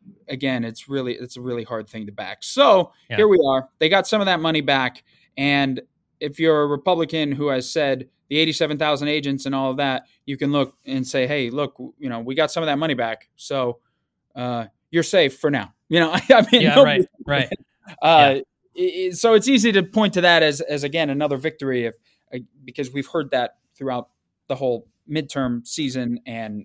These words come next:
Speaker 1: you know, since the Republicans
Speaker 2: Yeah.
Speaker 1: took the majority. The eighty-seven thousand agents, so now we got some of that money back. It's not gonna be this army coming to get you. Well, I mean, we'll see how the rest of the funding goes. But, uh, they,
Speaker 2: Yeah.
Speaker 1: they were able to,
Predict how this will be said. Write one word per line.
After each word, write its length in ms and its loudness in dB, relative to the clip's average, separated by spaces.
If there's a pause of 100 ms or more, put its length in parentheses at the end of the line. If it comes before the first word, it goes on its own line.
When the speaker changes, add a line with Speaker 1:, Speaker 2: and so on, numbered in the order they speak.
(140)
Speaker 1:
you 240 -8
know, 100 -10
since 340 -8 (100)
the 120 -10
Republicans 480 -10
Speaker 2:
Yeah. 100 -20
Speaker 1:
took 60 -20
the 60 -12
majority. 420 -10 (220)
The 80 -2
eighty-seven 400 -2
thousand 320 -2
agents, 400 -4 (220)
so 100 -10
now 180 0
we 80 -2
got 160 2
some 160 -2
of 60 0
that 120 0
money 200 0
back. 400 -2 (260)
It's 180 -10
not 200 -2
gonna 120 -4
be 140 -4
this 240 -6 (420)
army 600 2 (100)
coming 300 -2
to 80 -6
get 260 0
you. 260 -4 (380)
Well, 380 -8 (560)
I 40 -10
mean, 260 -10 (100)
we'll 100 -16
see 140 -6
how 160 0
the 120 2
rest 280 -2
of 80 -10
the 60 -6
funding 300 -6
goes. 240 -10
But, 160 -2
uh, 160 0
they, 180 2
Speaker 2:
Yeah. 40 -6
Speaker 1:
they 100 4
were 140 2
able 180 0
to, 220 0